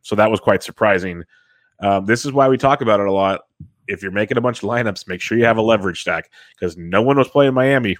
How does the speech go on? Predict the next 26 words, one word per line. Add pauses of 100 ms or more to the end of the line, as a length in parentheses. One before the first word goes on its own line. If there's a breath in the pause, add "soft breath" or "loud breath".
with
all
that
Manoah
ownership, (380 loud breath)
and
that's
how
you
just
skyrocket
up, (120)
uh,
the
standings.
Uh,
not
always
the, (640 soft breath)
the (120)
end-all,
be-all,
but
this,
when
it